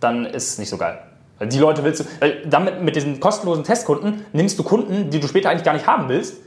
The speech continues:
weil <laughs> du willst ja Leute, die dich bezahlen und die Leute, die kostenlos bei dir was machen. Das heißt, auch wenn's nur wenig ist am Anfang,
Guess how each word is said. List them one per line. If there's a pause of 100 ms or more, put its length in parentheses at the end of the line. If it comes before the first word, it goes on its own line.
(400)
weil (220)
<laughs>
du
willst
ja
Leute,
die
dich
bezahlen
und
die
Leute,
die
kostenlos
bei
dir
was
machen. (460)
Das
heißt, (320)
auch
wenn's
nur
wenig
ist
am
Anfang,